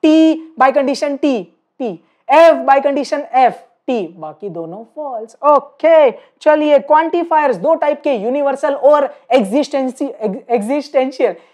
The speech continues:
यूनिवर्सल मतलब ऐसे डिनोट करेंगे for all values of, और एग्जिस्टेंशियल मतलब there exist कम से कम एक, at least one value should be there।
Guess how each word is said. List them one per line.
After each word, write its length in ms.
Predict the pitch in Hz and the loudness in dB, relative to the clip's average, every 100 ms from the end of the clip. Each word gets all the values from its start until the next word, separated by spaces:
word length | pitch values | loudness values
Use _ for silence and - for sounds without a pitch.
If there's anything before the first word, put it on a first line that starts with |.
| - | -2
यूनिवर्सल 600 | 277 330 311 294 - 294 285 | 0 2 2 2 2 2 2
मतलब 480 | 277 294 294 285 - _ | -2 2 2 2 0 _
ऐसे 260 | 233 254 285 | 0 0 0
डिनोट 280 | 269 285 277 | -2 -4 -2
करेंगे 300 | 262 262 262 | -2 -2 -6
for 200 | 254 220 | -4 -4
all 300 | - 247 285 | 2 4 6
values 300 | 294 294 285 | 4 2 2
of, 180 | 302 294 - - | 2 2 -2 -6
और 100 | 226 | -2
एग्जिस्टेंशियल 840 | 262 240 214 302 - 285 269 302 277 | 0 0 0 -4 -2 -4 -4 -4 -4
मतलब 280 | 269 277 208 | -4 -4 -2
there 240 | 240 247 | -2 -2
exist 300 | 190 262 269 | -2 -6 -8
कम 240 | - 214 208 | -12 -14 -12
से 180 | 233 | -12
कम 280 | 214 220 220 220 - | -10 -8 -8 -10 -4
एक, 220 | 233 220 - | -4 -4 -8
at 160 | 214 226 | -12 -6
least 420 | 233 277 277 - 214 | 0 0 0 -2 -6
one 160 | 226 | -2
value 220 | 214 214 226 | -2 -2 -8
should 220 | 233 226 | -8 0
be 80 | |
there। 120 | 254 | 0